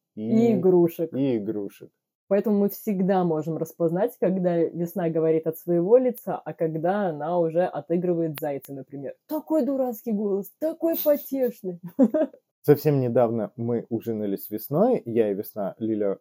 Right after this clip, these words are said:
Speaker 1: ест быстрее, поэтому она доела и ушла по своим делам. И у нас с Весной разговор зашёл за самолёты,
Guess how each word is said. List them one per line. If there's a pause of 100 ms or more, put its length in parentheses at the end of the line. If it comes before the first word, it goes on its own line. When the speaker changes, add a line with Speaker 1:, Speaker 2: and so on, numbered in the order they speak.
Speaker 1:
ест
быстрее,
поэтому
она
доела
и
ушла
по
своим
делам.
И
у
нас
с
Весной
разговор
зашёл
за
самолёты,